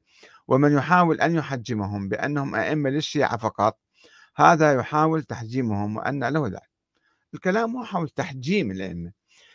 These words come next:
الكلام حول إحنا هل نتبع أهل البيت حقيقة؟ أم فقط ندعي ذلك؟ <laughs> يوم القيامة نجي الأئمة يقولون: "أنتم كنتم مدعين، عملكم وين؟ سلوككم وين؟ أخلاقكم وين؟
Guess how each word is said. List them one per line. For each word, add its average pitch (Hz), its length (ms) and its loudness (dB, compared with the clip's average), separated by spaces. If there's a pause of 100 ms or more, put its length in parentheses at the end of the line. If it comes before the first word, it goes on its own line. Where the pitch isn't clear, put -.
(240)
الكلام 160 440 2
حول 170 320 0
إحنا 190 420 2
هل 160 240 2
نتبع 190 440 2
أهل 180 140 2
البيت 170 260 2
حقيقة؟ 104 760 -4 (920)
أم 139 100 0
فقط 156 360 2
ندعي 151 520 4
ذلك؟ 95 400 0 (120)
<laughs> 143 120 -6
يوم 165 160 4
القيامة 147 440 0
نجي 156 500 -2 (560)
الأئمة 156 300 2
يقولون: 147 180 -2
"أنتم 160 200 -6
كنتم 156 360 -4
مدعين، 110 760 0 (480)
عملكم 156 500 0
وين؟ 165 540 0 (300)
سلوككم 156 600 0
وين؟ 156 400 0
أخلاقكم 143 720 -4
وين؟ 151 400 -2